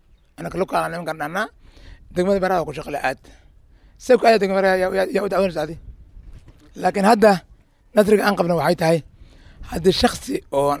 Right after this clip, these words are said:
wax ku, ku aragno qalad ama jid aan ka dareenno ama wejigiisa si xun hadduu noo fiiriyo, walaayada aan ka dacwoonaynaa. Shan sano cunugii jiro, haddii aad dhagax kugu soo tuuro, waa imaanaysaa. Walaayada cunuggaas dhagax igu tuuray, waa laga qabanaa. Xaqayna waa helnay. Alxamdulillaah.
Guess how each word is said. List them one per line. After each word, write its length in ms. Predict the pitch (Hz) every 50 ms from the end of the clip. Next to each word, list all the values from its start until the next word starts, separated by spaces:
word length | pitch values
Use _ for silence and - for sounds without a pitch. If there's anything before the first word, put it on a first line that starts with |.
| - -
wax 120 | 151 151 147
ku, 80 | - - - - -
ku 80 | - -
aragno 300 | 151 147 139 139 143 139 131 -
qalad 220 | - 160 165 135 - - - - -
ama 200 | 135 135 135 131
jid 160 | 139 170 - - - -
aan 140 | 139 135 123
ka 80 | - 147
dareenno 320 | 139 139 131 131 127 135 135 -
ama 160 | 135 135 131
wejigiisa 560 | 131 135 156 143 147 143 147 135 127 - - - - - - - -
si 80 | - -
xun 100 | 208 226
hadduu 220 | 226 214 180 190
noo 120 | 190 190 170
fiiriyo, 280 | 147 165 151 139 120 - - _ _ _ _ -
walaayada 260 | 147 151 160 165 151
aan 80 | 135 131
ka 60 | 120 120
dacwoonaynaa. 360 | 117 117 113 107 101 101 98 - - - - - - - - _ _ - - - _
Shan 240 | - - 190 208 196
sano 220 | - - - - 208
cunugii 300 | 170 190 156 143 156 139
jiro, 180 | 151 160 180 202 - - - - - - - -
haddii 280 | - 131 131 151 170
aad 120 | 156 156 147
dhagax 260 | - 180 151 151 139
kugu 160 | - 147 160 156
soo 120 | 165 151
tuuro, 300 | - - 170 170 185 - - - - - - - - -
waa 180 | - 131 143
imaanaysaa. 440 | 147 156 160 151 139 127 - 120 - - - - - - - - - - - - - _
Walaayada 200 | 135 147 165 151
cunuggaas 240 | 160 180 - - 143
dhagax 220 | 147 - 147 131 127
igu 140 | 123 127 120
tuuray, 260 | - 120 110 110 117 - - - -
waa 80 | 131 127
laga 140 | 127 127 120
qabanaa. 280 | - 117 113 107 98 - - - - - - - - - - - - -
Xaqayna 420 | - - - - 143 143 135 127
waa 140 | 120 127 139 139
helnay. 280 | 151 151 170 175 190 - - - - - - - - - - - - - -
Alxamdulillaah. 680 | 123 117 - 143 - 135 131 127 135 156 170 170 -